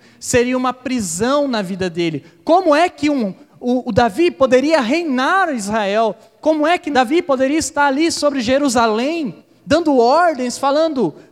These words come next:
para as pessoas viverem em Deus, sendo que ele estava preso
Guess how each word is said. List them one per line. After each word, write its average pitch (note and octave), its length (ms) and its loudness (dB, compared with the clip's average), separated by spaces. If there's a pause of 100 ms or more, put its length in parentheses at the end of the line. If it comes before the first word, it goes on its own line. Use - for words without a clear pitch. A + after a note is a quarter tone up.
para D#4 180 0
as - 120 -4
pessoas D4 840 0 (160)
viverem D4+ 440 0
em C4+ 60 -2
Deus, B3+ 800 0 (640)
sendo D#4+ 380 -2
que B3 280 -2
ele C4+ 240 2
estava A#3+ 380 -4
preso B3 680 -4